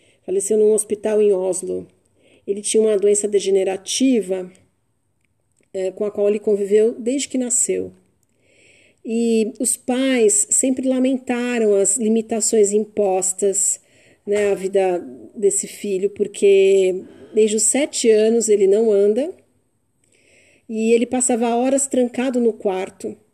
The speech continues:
claro, no computador. E eles ficavam tristes com a vida limitada daquele filho e tal, é, por saber que ele não podia levar uma vida normal, que a vi-, que ele era um menino solitário, porque ele raramente saía de casa,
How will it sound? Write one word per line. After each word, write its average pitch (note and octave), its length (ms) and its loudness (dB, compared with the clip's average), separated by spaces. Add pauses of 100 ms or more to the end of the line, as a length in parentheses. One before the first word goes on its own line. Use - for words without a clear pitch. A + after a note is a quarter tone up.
(720)
claro, A3 540 -4
no F#3+ 100 -6
computador. G#3 800 -2 (1200)
E A3+ 80 -2
eles A#3+ 160 -2
ficavam C#4 380 -4
tristes C#4+ 640 0
com - 100 -4
a A#3 40 0
vida A3+ 240 -2
limitada A3 640 -2
daquele G#3+ 340 -2
filho A#3 680 -2
e G3+ 40 -4
tal, G#3 580 -4 (760)
é, F#3+ 600 0 (100)
por B3+ 100 -4
saber B3+ 260 0
que B3+ 80 -2
ele C4 80 2
não A#3+ 100 2
podia A3+ 280 0
levar G#3+ 200 0
uma G#3 120 0
vida G3+ 240 0
normal, G#3 800 0
que - 160 -6
a A3 40 2
vi-, G3+ 220 -2
que A#3+ 140 -2
ele A3 200 6
era G#3+ 60 4
um G#3 100 0
menino G#3 280 2
solitário, G3+ 1000 0
porque G#3 260 -6
ele G#3+ 120 2
raramente G#3 480 0
saía G#3 200 -2
de G3 120 -8
casa, F#3 800 -4